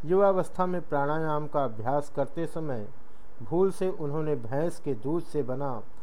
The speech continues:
मट्ठा पी लिया, जिससे उनका वायु कुपित हो गया। पेट में शूल की बीमारी हो गई,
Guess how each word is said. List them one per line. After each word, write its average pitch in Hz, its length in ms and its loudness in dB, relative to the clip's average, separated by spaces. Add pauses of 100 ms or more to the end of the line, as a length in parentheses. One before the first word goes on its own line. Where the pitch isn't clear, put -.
(240)
मट्ठा 123 340 0
पी 131 260 -2
लिया, 165 280 0 (960)
जिससे 196 380 2
उनका 170 380 0
वायु 143 360 2
कुपित 151 460 -2
हो 165 100 0
गया। 170 300 -2 (840)
पेट 190 300 2
में 180 140 0
शूल 185 380 0
की 165 180 -2
बीमारी 127 480 0
हो 170 180 0
गई, 175 280 -2